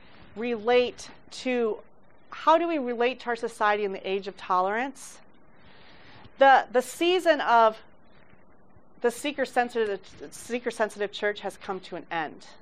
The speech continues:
okay? Let's start learning from places like China, okay? Places where the church is not popular, because we are about to, we are already experiencing, but we are entering a season of social persecution in America. So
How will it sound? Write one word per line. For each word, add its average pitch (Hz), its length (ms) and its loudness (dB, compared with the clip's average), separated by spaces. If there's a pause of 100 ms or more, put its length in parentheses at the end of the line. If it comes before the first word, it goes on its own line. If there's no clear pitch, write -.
(320)
okay? 240 300 4 (380)
Let's 302 160 6
start 349 240 4
learning 269 240 0
from 240 140 -6
places 214 360 -2
like 185 160 -2
China, 170 500 -8 (1000)
okay? 247 220 2
Places 285 420 0
where 269 120 6
the 240 80 -2
church 254 300 -2
is 208 160 -4
not 196 320 0
popular, 175 680 -4 (520)
because 254 380 2 (380)
we 254 240 0
are 320 140 10
about 262 300 6
to, - 100 -2
we 294 200 2
are 311 100 8
already 262 340 6
experiencing, 247 600 -4
but 226 140 -2
we 262 120 -2
are 262 80 4
entering 233 340 -2
a 220 40 -4
season 214 360 -6
of 196 100 -6
social 190 400 -6
persecution 202 880 -6 (480)
in 240 160 2
America. 208 600 2
So - 240 4